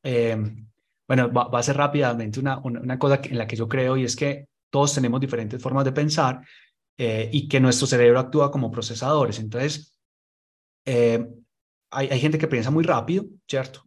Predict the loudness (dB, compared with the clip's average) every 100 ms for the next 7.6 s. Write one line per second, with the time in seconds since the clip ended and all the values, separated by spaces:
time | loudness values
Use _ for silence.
0 | -18 -16 -14 -10 -10 -8 -2 2 4 4
1 | 2 0 0 0 0 -2 -6 -18 _ -8
2 | 0 2 6 6 6 4 4 2 2 0
3 | -2 -14 _ _ -4 -2 0 0 -2 -6
4 | -18 -10 -6 -6 -8 -14 _ 4 8 6
5 | 4 -4 0 2 2 0 0 2 2 2
6 | -2 -6 _ -6 -4 -2 0 2 2 4
7 | 4 4 4 2 -4